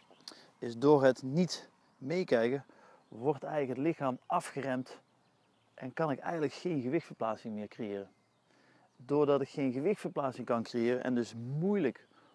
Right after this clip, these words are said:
op mijn linkerbeen kom, zie je dat in de doorzwaai de cirkel, de armen eigenlijk ingetrokken wordt en de cirkel dus wordt verkleind. Hierdoor kom ik ook weer niet lekker onder de bal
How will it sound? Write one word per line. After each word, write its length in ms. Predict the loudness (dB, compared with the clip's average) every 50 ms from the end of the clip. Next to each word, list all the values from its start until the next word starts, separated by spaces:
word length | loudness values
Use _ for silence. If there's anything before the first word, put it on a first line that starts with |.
| _ _
op 160 | _ -8 -6 -4
mijn 120 | -4 -4
linkerbeen 400 | -4 -4 -4 -4 -4 -4 -6 -4
kom, 260 | -6 -6 -6 -8 -10 -14 _ -20 -20 -20 -20 -20 -20 _ _
zie 360 | -8 -8 -6 -4 -2 0 4
je 180 | 6 6 6 6
dat 140 | 4 2
in 140 | 2 0 0
de 100 | 0 2
doorzwaai 720 | 4 6 8 10 8 8 8 8 8 8 8 8 6 4 0 -8 _ _ -20 -20 -20 -20 _ _
de 140 | -10 -8 -8
cirkel, 640 | 0 4 6 6 6 4 4 4 6 6 6 4 -2 -12 _ _ _ _ _ _
de 160 | -10 -8 -6
armen 440 | -4 -6 -4 -4 -4 -4 -6 -6 -8
eigenlijk 360 | -6 -6 -6 -4 -6 -8 -6
ingetrokken 500 | -6 -6 -6 -4 -4 -4 -4 -4 -4 -4
wordt 260 | -6 -6 -8 -12 -14
en 120 | -10 -8 -8
de 60 | -8
cirkel 380 | -6 -4 -4 -4 -2 -2 -4 -4
dus 160 | -4 -4 -4
wordt 220 | -4 -6 -6 -6
verkleind. 420 | -12 -8 -6 -4 -4 -4 -6 -10 -16 _ _ _ _ _ _ _ -20 -20 -20 -20 -20 -20 _ _ _ _
Hierdoor 360 | -4 2 4 6 8 8 8
kom 180 | 8 6 4 6
ik 80 | 6 4
ook 160 | 4 4 4
weer 160 | 4 2 4
niet 200 | 2 -2 -4 -6
lekker 280 | -4 -4 -4 -4 -4 -4
onder 220 | -4 -4 -2 -2
de 60 | -2 2
bal 340 | 4 6 6 6 6 2